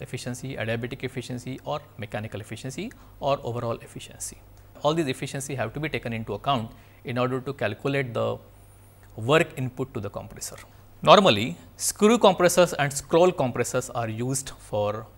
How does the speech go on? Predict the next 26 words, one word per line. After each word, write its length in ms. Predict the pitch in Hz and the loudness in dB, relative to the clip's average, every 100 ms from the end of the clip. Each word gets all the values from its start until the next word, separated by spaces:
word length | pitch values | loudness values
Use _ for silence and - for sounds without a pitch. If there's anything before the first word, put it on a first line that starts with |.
| - | -12
helium 400 | - 120 127 123 | -4 -2 -2 0
gas 500 | 117 120 - - - - - - - | 0 0 -2 -2 -6 -20 -20 -20 -8
or 140 | 120 | -4
nitrogen 500 | 139 135 131 107 98 | -2 -2 -2 -6 -10
gas. 380 | 98 143 - - - - - - - | -6 -4 -4 -8 -16 -20 -20 -20 -16
So, 140 | - | -8
screw 400 | - - 196 233 202 | -6 0 2 4 4
and 160 | 175 | 0
scroll 380 | 175 - 160 190 | 0 0 6 6
compressors 600 | 190 123 127 127 139 - | 6 2 0 0 -2 -4
higher 440 | - - 143 160 180 - | -12 2 8 8 8 2
isothermal 400 | 131 156 139 123 | -2 -2 -2 -2
efficiency, 680 | 104 120 - 113 - 170 - - - - | -4 -8 -8 -8 -8 -8 -12 -20 -20 -8
low 240 | 123 165 | 4 8
initial 420 | 214 156 147 113 101 | 8 4 -2 -4 -6
cost 440 | - 107 - - - - | -6 -4 -6 -10 -20 -16
and 200 | - 120 | -8 -4
more 180 | 120 147 | 0 2
reliability, 720 | 143 110 104 90 92 107 143 202 - - - | 4 2 0 -4 -8 -8 -10 -10 -20 -18 -8
and 160 | 117 | -4
they 80 | 123 | 0
offer 340 | 113 117 143 | 0 2 0
a 120 | - 120 | 0 -2
vibration 480 | 110 107 113 - 113 | -4 -4 -8 -10 -12
free 160 | - 113 | -12 -12
performance. 680 | - - - - - - | -12 -14 -16 -10 -8 -10